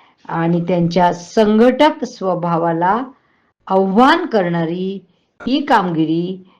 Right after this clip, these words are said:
त्यांनी मोठ्या आनंदाने स्वीकारली होती. या ठिकाणी आजचा भाग आपण पूर्ण करूया.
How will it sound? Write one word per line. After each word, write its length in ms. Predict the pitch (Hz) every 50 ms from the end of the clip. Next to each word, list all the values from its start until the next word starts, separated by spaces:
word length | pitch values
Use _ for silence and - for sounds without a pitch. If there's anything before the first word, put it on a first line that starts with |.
| _ _ _ -
त्यांनी 240 | 165 160 156 170 175
मोठ्या 920 | 165 160 165 160 156 160 - - 202 202 202 202 208 208 220 220 - 226 - - _ _ _
आनंदाने 1200 | - 180 170 180 202 226 269 294 294 294 285 262 247 220 208 208 220 226 240 254 269 277 320 302
स्वीकारली 640 | - - - 190 170 - 180 170 170 165 165 170 175
होती. 960 | 170 160 - - - 190 202 233 247 240 226 214 202 190 190 196 208 - - _ _ _ _ _ _ _ _ _ _ _ _ _ _ _ _ _ - - - -
या 120 | 165 156
ठिकाणी 760 | 143 - 160 160 170 165 165 170 190 202 208 208 214 220 226 - - - -
आजचा 340 | - 170 175 - - 170 160 151 -
भाग 420 | 165 170 185 190 196 196 196 196 190 - - _ _ _ _ _ _ _ _ _ _ -
आपण 360 | - 175 175 180 170 165 175 180 185 - - - _ _ _ _ _ _ _ _ -
पूर्ण 360 | 208 202 214 240 247 247 254
करूया. 640 | 247 254 233 220 226 226 226 226 233 233 240 240 247